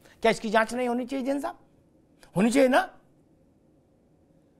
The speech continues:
और जो पांच गाड़ियां चल रही हैं उसमें बीस लफंडर चल रहे हैं जिंदाबाद करने वाले, और अब तो बीस की जगह पच्चीस रखने पड़ते, पांच लड़के रखने पड़ते, वो उतरते फोटो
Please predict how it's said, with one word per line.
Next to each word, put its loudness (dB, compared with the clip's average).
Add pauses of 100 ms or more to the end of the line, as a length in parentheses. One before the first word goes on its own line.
(220)
और 10
जो 4
पांच 4
गाड़ियां 4
चल 4
रही -2
हैं 2
उसमें 0
बीस 2
लफंडर 4
चल 2
रहे 2
हैं 2
जिंदाबाद 4
करने 2
वाले, 6
और 2
अब 2
तो 4
बीस 0
की -8
जगह -2
पच्चीस -4
रखने -2
पड़ते, 0
पांच 2
लड़के 4
रखने 2
पड़ते, -2
वो 4
उतरते 2
फोटो 2